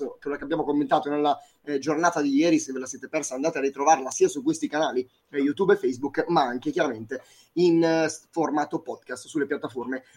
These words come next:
eh, citate in precedenza. Frank, cosa ti aspetti e come ci si avvicina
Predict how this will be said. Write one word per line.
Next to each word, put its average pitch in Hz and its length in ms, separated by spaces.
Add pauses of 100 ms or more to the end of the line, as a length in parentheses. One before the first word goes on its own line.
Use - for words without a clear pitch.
(120)
eh, 147 120
citate 170 380
in 170 300
precedenza. 156 600
Frank, 170 580 (220)
cosa 214 280
ti - 80
aspetti 220 460
e 185 60
come 262 260
ci 190 80
si 202 120
avvicina 180 460